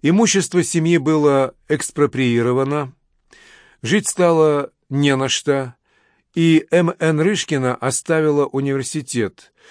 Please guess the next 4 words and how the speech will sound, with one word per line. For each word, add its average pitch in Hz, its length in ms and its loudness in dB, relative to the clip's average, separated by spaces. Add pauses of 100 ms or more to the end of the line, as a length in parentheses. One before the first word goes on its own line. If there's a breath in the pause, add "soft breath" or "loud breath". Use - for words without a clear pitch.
(160 loud breath)
чтобы 185 320 0
пойти 143 320 0
работать 131 680 0
делопроизводителем 127 1300 -2